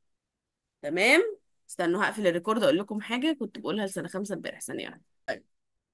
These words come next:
خلاص يا شباب، يبقى ال-، الانيمال cells اهي عامله زي الطبق كده، في اللي هي زي خلايا الدم الحمراء، اللي هي ال R-، ال red blood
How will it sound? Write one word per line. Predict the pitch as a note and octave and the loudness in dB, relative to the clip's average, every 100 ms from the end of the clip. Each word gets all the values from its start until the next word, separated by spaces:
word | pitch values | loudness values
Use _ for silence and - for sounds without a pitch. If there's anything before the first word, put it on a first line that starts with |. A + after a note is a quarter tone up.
| _ _ _ _ _ _ _ _ _ _ _ _ _ _ _ _ _ _ _ _ | _ _ _ _ _ _ _ _ _ _ _ _ _ _ _ _ _ _ _ _
خلاص | E3+ F3+ A#3+ B3 | 0 4 4 4
يا | |
شباب، | A3+ A3+ A#3 D#4+ E4+ | 2 4 8 6 6
يبقى | G#3 F#3 - F#3 | 0 0 0 2
ال-، | F3+ E3+ - | 2 0 0
الانيمال | F#3+ F3+ F3 E3+ G#3 B3 A3+ G3+ | 0 2 2 4 4 4 2 0
cells | G#3 A#3 A3 F#3 | 2 2 4 4
اهي | G3 F#3+ F#3 _ _ - | 6 4 0 _ _ -2
عامله | E3 A#3+ | 2 4
زي | A#3+ F#3 | 6 4
الطبق | F#3 - B3 A3+ - | 4 6 8 8 4
كده، | C4+ C#4 B4 B4 _ _ _ _ - | 2 6 6 4 _ _ _ _ -2
في | A#3 A#3+ | 2 6
اللي | A3+ A#3 G#3+ | 6 6 6
هي | |
زي | G#3 F#3 | 6 4
خلايا | - F#3 A3 | 4 4 4
الدم | A#3 F3+ C4+ B4+ - _ _ _ | 4 6 6 6 -6 _ _ _
الحمراء، | - A3 D#4+ A#4 B4+ - _ _ _ - | 4 8 8 8 4 0 _ _ _ 0
اللي | F#3 | 6
هي | F#3+ | 6
ال | - | 6
R-، | G3 A#3+ | 4 2
ال | F#3+ F3+ F3+ G3+ | 2 0 2 2
red | A3 F3+ | 2 4
blood | G#3 | 4